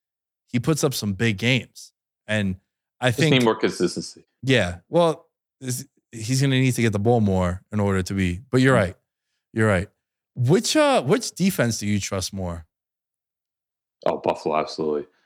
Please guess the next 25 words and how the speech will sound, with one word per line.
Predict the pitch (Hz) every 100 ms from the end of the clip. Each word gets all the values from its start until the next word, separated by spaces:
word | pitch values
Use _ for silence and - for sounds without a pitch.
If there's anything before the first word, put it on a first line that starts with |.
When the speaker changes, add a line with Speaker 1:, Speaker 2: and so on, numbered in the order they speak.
| _ -
Speaker 2:
I'm | 104 110
pretty | - 104
concerned | 107 95 110 95
about | 85 -
Kansas | 92 87
City | 87 85 85
defense. | 80 85 - - -
I | 85 82 78 - _ _ _ _ _ -
did | 95
not | 104 98
expect | - 104 92
them | 92
to |
get | 87 90 80 - _ -
just | - - _
completely | 90 - 90
run | 87 85
over | 82 80 78
by | - 76
the | 76
Raiders. | 78 76 73 71 82
I |
know | 98 101
Raiders | 87 98 90 85 87
are | 85 85 80